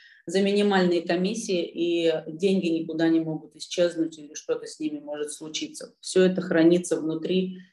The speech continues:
технологии блокчейн. Блокчейн имеет также децентрализованный протокол, да, то есть это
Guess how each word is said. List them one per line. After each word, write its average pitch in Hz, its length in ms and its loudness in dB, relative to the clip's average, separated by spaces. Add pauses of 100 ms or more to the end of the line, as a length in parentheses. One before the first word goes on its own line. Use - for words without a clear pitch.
(100)
технологии 165 680 2
блокчейн. 160 720 -2 (380)
Блокчейн 254 640 4
имеет 202 500 0
также 180 320 -2
децентрализованный 196 1160 -2
протокол, 165 600 -4
да, 165 260 0
то 160 160 -6
есть 160 260 -10
это 170 400 -4